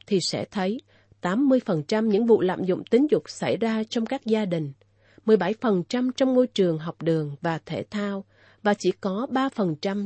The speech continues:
trong giáo hội. Đức Hồng Y, Chủ tịch Hội đồng Giám mục Tây Ban Nha, bày tỏ sự bất mãn vì dư luận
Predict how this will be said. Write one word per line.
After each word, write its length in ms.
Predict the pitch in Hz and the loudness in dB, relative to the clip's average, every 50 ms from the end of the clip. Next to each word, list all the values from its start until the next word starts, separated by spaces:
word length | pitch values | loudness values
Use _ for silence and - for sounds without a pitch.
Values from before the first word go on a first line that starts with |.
| 196 - | -8 -6
trong 220 | - 202 196 196 190 - | -4 -4 -4 -4 -4 -6
giáo 200 | 190 180 185 226 | -6 -6 -6 -4
hội. 260 | 233 208 156 131 - _ _ _ _ _ _ _ _ _ _ _ _ _ _ _ _ _ _ _ - | -4 -2 -4 -4 -6 _ _ _ _ _ _ _ _ _ _ _ _ _ _ _ _ _ _ _ -6
Đức 200 | - - 262 - | -2 -2 0 0
Hồng 120 | 247 165 | -2 -4
Y, 180 | - - 196 202 | -2 -2 -2 -2
Chủ 200 | 190 - 175 170 | -2 -2 -6 -4
tịch 220 | - - 180 - _ - - | -2 -2 -4 -4 _ -10 -6
Hội 180 | - 185 - | -2 -2 0
đồng 180 | - 185 156 147 | 0 0 -2 -2
Giám 180 | 156 196 254 269 | -2 -2 0 0
mục 120 | 214 - - - | -2 -2 -4 -4
Tây 120 | - 202 | -4 -2
Ban 220 | 196 - 208 196 196 | -2 0 -2 0 0
Nha, 280 | 196 196 190 190 190 - _ - - - - | 0 -2 -2 -4 -6 -10 _ -20 -20 -20 -8
bày 180 | - 190 208 196 196 - | 0 2 2 2 2 0
tỏ 200 | 175 143 143 220 | -2 -2 -2 -2
sự 180 | 220 - 202 - | -2 0 0 0
bất 220 | 190 302 - - | 0 -4 -4 -2
mãn 340 | 220 180 147 - - 226 202 | -4 -2 -2 -4 -4 -2 0
vì 140 | 196 196 180 | 0 0 0
dư 100 | - 285 | 0 0
luận 240 | 285 240 202 170 - | 2 2 2 2 0